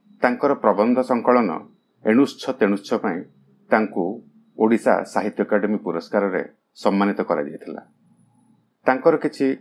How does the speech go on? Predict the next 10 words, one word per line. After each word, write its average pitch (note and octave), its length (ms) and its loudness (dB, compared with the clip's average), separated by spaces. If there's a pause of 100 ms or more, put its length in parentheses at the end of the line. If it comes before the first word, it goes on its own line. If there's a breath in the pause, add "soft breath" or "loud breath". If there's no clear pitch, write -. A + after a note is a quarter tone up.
ଗଳ୍ପ A2 300 2
ସଂକଳନମାନ A2+ 680 0
ହେଲା A2+ 400 0 (640)
ସ୍ୱପ୍ନସିଦ୍ଧ, A2 680 -2 (800)
ବଟ G2+ 240 2
ମହାପୁରୁଷ, G2 580 -2 (680)
ଅସୀମ G#2+ 580 0 (380)
ଓ A#2 120 4
ମହାପୁରୁଷ G#2+ 540 2
ବାଗ। D#2 240 0